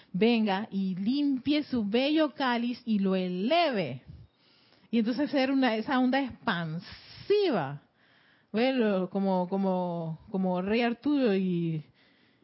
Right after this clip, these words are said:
y, y su mesa redonda. Todos esos eran, es-, todos ellos eran nobles, al mismo nivel, con sus trajes hermosos, sus espadas, con sus cálices. Eso eran, es-, o sea, todos estaban a un mismo nivel, o sea, no era de que este era menos, más, no.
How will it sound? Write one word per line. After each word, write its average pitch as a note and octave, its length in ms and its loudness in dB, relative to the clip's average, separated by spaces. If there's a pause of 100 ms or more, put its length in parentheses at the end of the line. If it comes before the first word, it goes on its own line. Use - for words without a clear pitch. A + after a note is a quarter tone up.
(120)
y, F3+ 380 -6
y F3+ 60 -2
su G3+ 120 -4
mesa A#3+ 280 0
redonda. A#3+ 640 0
Todos G3 180 -2
esos D4+ 140 0
eran, B3 680 2 (100)
es-, - 280 -10 (160)
todos G#3+ 240 2
ellos D4+ 220 2
eran A3+ 440 2
nobles, A#3+ 400 2
al G3 140 0
mismo B3 300 2
nivel, B3 600 0
con G#3 140 0
sus - 180 -4
trajes A#3 380 -4
hermosos, A3+ 720 2
sus - 220 -12
espadas, A#3 640 0 (420)
con G#3+ 220 4
sus G3+ 280 -2 (120)
cálices. B3+ 680 2 (640)
Eso G3+ 280 2
eran, D4 420 0
es-, G#3 140 -4 (160)
o - 40 -20
sea, G3+ 320 -2 (680)
todos A3+ 340 2
estaban C4+ 380 0
a A#3+ 100 2
un A#3+ 160 2
mismo D4 260 0
nivel, C4+ 400 0
o - 20 -6
sea, A#3 140 0
no A#3+ 140 4
era D4+ 200 0
de C4 140 0
que F3 460 -4
este C4 240 -6
era B3+ 140 -4
menos, C4 280 2
más, B3 240 4
no. C4 640 0